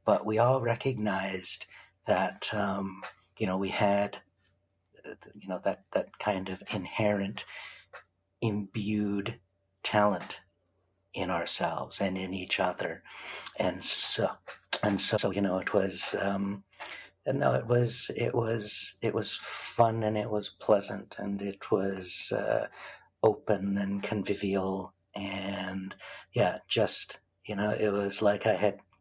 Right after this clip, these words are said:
gone from a, a cave into, you know, into the light.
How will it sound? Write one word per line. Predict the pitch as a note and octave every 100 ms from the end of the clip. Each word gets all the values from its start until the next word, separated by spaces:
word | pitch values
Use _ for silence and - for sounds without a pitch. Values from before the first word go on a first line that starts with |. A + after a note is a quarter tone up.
| -
gone | G#2 G2+ G2
from | - A2 G2
a, | G2 G2 - - - - -
a | - _ _ -
cave | - A2+ A2 G#2+ G#2 G2 - - -
into, | G#2+ G#2 G2 - - G#2 G2+ G2+ G2 F#2+ G2+ F#2+ - -
you | -
know, | - _ -
into | A2+ G2+ G#2+
the | F#2
light. | F2+ E2+ D#2+ -